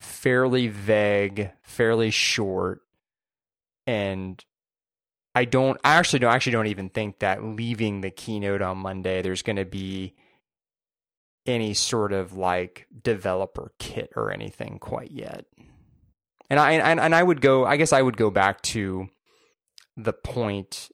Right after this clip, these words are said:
that I always come back to with these keynotes, which I know is, like, the boring take, but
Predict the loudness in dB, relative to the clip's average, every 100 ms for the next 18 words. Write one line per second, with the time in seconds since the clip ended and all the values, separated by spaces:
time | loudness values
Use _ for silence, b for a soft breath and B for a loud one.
0 | -10 -2 0 2 2 4 2 2 0 -2
1 | 2 2 2 0 0 0 -2 -2 -2 0
2 | 0 -2 -4 -2 0 0 -2 -2 -2 -4
3 | -14 _ _ _ -10 -8 -4 -4 -4 -6
4 | -8 -8 -6 -4 -6 -2 -2 -2